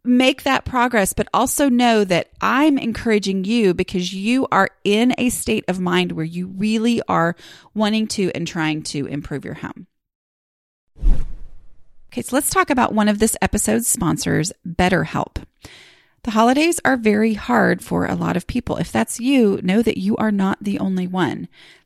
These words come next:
This might be the right time for you to check out BetterHelp. BetterHelp is online counseling that allows you to connect with a licensed professional counselor in a safe and private online environment,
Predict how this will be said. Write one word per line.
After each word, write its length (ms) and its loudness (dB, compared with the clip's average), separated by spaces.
This 260 0
might 320 0
be 220 0
the 140 -2
right 240 0
time 340 -2
for 100 -6
you 120 0
to 100 2
check 260 -6
out 220 -4
BetterHelp. 600 -6
BetterHelp 520 0
is 160 -6
online 460 0
counseling 600 -2
that 100 2
allows 380 0
you 80 0
to 160 -10
connect 400 0
with 180 -6
a 80 -4
licensed 720 -2
professional 440 -2
counselor 500 -2
in 180 -4
a 80 -2
safe 440 -2
and 220 -4
private 400 -2
online 400 -2
environment, 560 -4